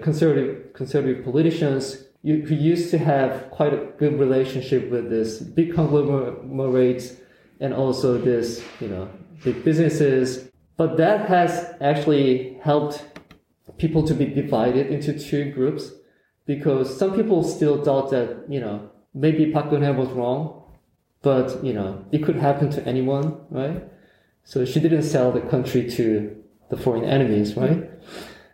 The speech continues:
But on the other hand, you know, generally younger generations thought that, you know, all people are all corrupt. Even if South Korea has achieved economic growth under those kind of people,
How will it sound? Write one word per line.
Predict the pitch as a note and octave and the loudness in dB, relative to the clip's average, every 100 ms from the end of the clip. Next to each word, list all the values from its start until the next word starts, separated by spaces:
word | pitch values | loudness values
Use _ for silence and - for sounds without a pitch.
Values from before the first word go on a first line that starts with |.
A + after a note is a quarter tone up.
| _ | _
But | C#3 D3 | -6 -2
on | D3+ | 0
the | D#3 D#3+ | 2 2
other | F#3+ G3 | 4 2
hand, | F#3+ E3 D#3 D3+ - - _ _ _ | 2 2 2 -2 -8 -20 _ _ _
you | C#3+ | -14
know, | G#2+ G#2+ - | -12 -14 -16
generally | - - - D#3+ C#3 B2+ B2+ | -20 -8 0 2 2 0 2
younger | D#3 F3 E3+ | 2 4 4
generations | D3+ C#3 B2 C3+ C3+ C3+ A#2+ - | 4 2 2 2 2 0 -4 -2
thought | B2 A#2 A2+ | -2 -2 -2
that, | G#2+ G#2 - - _ - | -4 -6 -12 -20 _ -12
you | B2+ | -8
know, | A2 G#2 | -8 -2
all | C#3 C#3+ D3 | 2 2 2
people | C#3 - B2 | -2 0 0
are | A#2+ | 0
all | B2+ B2 | -2 -4
corrupt. | - C#3 C3 C#3+ C#3 C#3 - - _ _ _ _ - | -4 -2 2 2 0 -4 -12 -18 _ _ _ _ 2
Even | D#3 D#3 | 2 4
if | D3+ D3 - - - | 4 2 -2 -8 -8
South | - D3 C#3+ - | -2 0 0 -4
Korea | C3+ C3+ | 0 2
has | - B2+ | 2 2
achieved | C#3+ - C#3 B2+ B2 | 0 -2 0 0 0
economic | B2+ C3+ A#2+ A2 - | -2 -4 -4 -6 0
growth | D3 D3 D3 | 2 2 0
under | C#3+ C3 C3+ C3 | -4 0 2 0
those | - C#3 B2+ | 0 0 0
kind | C3 B2 | -2 -4
of | A#2 | -2
people, | E3+ E3+ E3 D3 C#3+ - | 0 0 2 4 2 -2